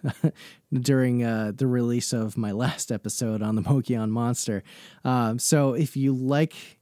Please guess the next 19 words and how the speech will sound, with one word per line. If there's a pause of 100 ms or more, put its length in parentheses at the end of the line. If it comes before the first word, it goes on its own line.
(160)
the
Strangeology
podcast,
it
would
help
me
out
a
lot
if
you, (380)
uh,
share
it
with
family
and
friends,